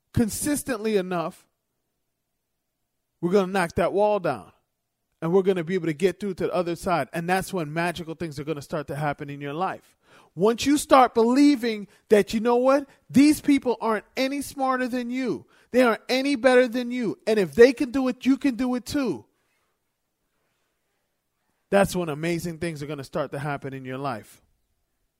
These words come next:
Profile number two, Sam Walton. Now, Sam Walton is known as one of the greatest entrepreneurs of all time. Sam is the founder of Walmart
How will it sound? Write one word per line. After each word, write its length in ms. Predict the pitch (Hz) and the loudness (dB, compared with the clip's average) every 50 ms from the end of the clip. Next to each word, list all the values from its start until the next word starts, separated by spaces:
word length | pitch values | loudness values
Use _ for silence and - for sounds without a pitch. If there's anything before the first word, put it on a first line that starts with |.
| _ _ _ _ _ _ _ _ _ _ _ _ _ _ _ _ _ _ _ _ _ _ _ _ _ _ _ _ | _ _ _ _ _ _ _ _ _ _ _ _ _ _ _ _ _ _ _ _ _ _ _ _ _ _ _ _
Profile 840 | - - - 226 233 233 240 - - 247 226 220 214 214 220 214 - - | -10 0 4 6 6 6 4 2 4 4 6 6 6 4 0 -2 -6 -10
number 560 | 143 165 196 196 202 196 180 202 208 208 196 - | -6 -2 -2 -2 -2 0 0 2 2 0 0 -4
two, 520 | _ - - - 240 233 202 156 113 - _ _ _ _ _ _ _ _ _ _ _ _ _ _ _ _ _ _ | _ -12 -8 -6 -2 0 0 0 -2 -4 _ _ _ _ _ _ _ _ _ _ _ _ _ _ _ _ _ _
Sam 760 | _ - - - - 220 208 208 202 202 202 202 208 208 196 - _ _ _ | _ -20 -8 -2 0 2 2 4 2 2 0 0 -2 -6 -10 -14 _ _ _
Walton. 640 | - 156 175 196 196 190 190 180 - - 156 110 101 - _ _ _ _ _ _ _ _ _ _ _ _ _ _ _ _ _ _ _ _ _ _ _ | -2 4 6 8 8 8 8 4 0 -4 -6 -6 -8 -12 _ _ _ _ _ _ _ _ _ _ _ _ _ _ _ _ _ _ _ _ _ _ _
Now, 440 | 170 185 185 185 180 170 151 - _ _ | 2 4 4 4 4 2 -2 -6 _ _
Sam 460 | - - - 240 233 254 269 285 269 | -16 -4 0 2 2 4 2 0 0
Walton 420 | 247 240 226 220 208 - 233 214 208 | 0 0 0 0 0 0 -2 -2 0
is 240 | - 170 165 147 | -2 -4 -4 -4
known 280 | 151 180 190 196 208 202 | -4 -4 -4 -2 -2 -2
as 140 | 190 175 165 - | -4 -4 -6 -8
one 200 | - 170 185 196 | -6 -4 -4 -4
of 140 | 196 170 156 | -4 -4 -4
the 100 | 156 135 | -6 -6
greatest 540 | 120 - - 175 185 196 202 208 214 - - - - | -6 -6 -2 2 2 4 2 2 0 -6 -8 -10 -8
entrepreneurs 720 | 180 190 190 190 202 185 - - 196 170 160 160 156 151 | -6 -6 -6 -8 -10 -8 -8 -8 -8 -6 -6 -6 -6 -6
of 120 | 160 160 156 | -8 -6 -4
all 200 | 147 135 139 143 | -2 -2 -2 -4
time. 400 | - - 220 214 190 147 95 - _ _ _ _ _ _ _ _ _ _ _ _ _ | -4 -4 -4 -4 -4 -4 -6 -10 _ _ _ _ _ _ _ _ _ _ _ _ _
Sam 400 | - - 220 214 214 226 226 220 | -4 0 2 4 4 4 2 0
is 120 | 190 156 | -2 -2
the 100 | 165 165 | -4 -4
founder 400 | - - 202 185 190 190 185 175 | -2 -2 -2 -2 -2 0 0 0
of 160 | 156 143 131 | 0 0 -2
Walmart 640 | 131 151 165 180 190 196 208 214 226 220 226 226 - | -4 -2 -2 0 0 0 -2 -2 -2 -2 -2 -2 -4